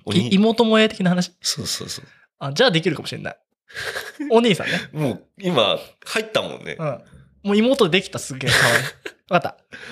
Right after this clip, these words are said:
Speaker 2: お兄ちゃんでいくか。
Speaker 1: あ、お兄ちゃんの方が、
Speaker 2: うん。
Speaker 1: そういうキャラになりたそうだもんね。
Speaker 2: うん。でもお兄ちゃん、お兄ちゃんはさ、え？やばくない？それ。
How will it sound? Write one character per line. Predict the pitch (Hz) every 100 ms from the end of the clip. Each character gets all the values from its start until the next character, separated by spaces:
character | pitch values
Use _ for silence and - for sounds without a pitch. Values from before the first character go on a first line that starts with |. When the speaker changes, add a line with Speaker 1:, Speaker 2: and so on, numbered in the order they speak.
| - _ _ -
Speaker 2:
お |
兄 | 285 453
ち | -
ゃ | 370
ん |
で | 240
い | 135
く | -
か。 | - - -
Speaker 1:
あ、 | 107
お | 147
兄 | 320 427
ち | -
ゃ | 107
ん |
の | 92
方 | 98 87
が、 | 85 90 135 -
Speaker 2:
う |
ん。 |
Speaker 1:
そ | - 117
う |
い | 104
う |
キ | 92 107
ャ |
ラ | 101
に | 90 73 82
な | 87
り | 90
た | -
そ | - 98
う |
だ | 52
も | 50
ん | -
ね。 |
Speaker 2:
う | -
ん。 |
で | 202
も | 160
お | 165
兄 | 269 285
ち | -
ゃ | 131
ん、 | 127
お | -
兄 | 220 392
ち |
ゃ | 196
ん | 131
は |
さ、 | 123 156 135 139 _ _
え？ | - - _ _ _ - - - - _
や | 170
ば | 190 -
く | 202
な | 123
い？ |
そ | -
れ。 | -